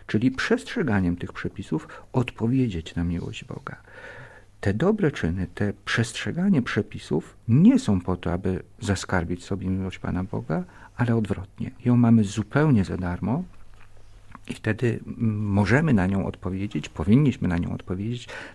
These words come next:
naszym dobrym i szlachetnym życiem. Jezus więc zupełnie odwraca perspektywę i cały Nikodemowy świat staje na głowie.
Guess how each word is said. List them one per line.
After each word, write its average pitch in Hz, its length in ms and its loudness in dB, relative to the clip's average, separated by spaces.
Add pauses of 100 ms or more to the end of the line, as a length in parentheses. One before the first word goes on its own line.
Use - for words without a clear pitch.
naszym 95 300 0
dobrym 117 380 0
i - 20 -2
szlachetnym - 520 -4
życiem. - 320 -12 (380)
Jezus 117 260 2
więc 113 220 2
zupełnie 117 600 4
odwraca 95 380 0
perspektywę - 720 -4
i 117 60 -2
cały 143 280 0
Nikodemowy 110 680 2
świat - 380 -4
staje 98 400 -2
na 95 100 2
głowie. - 340 -8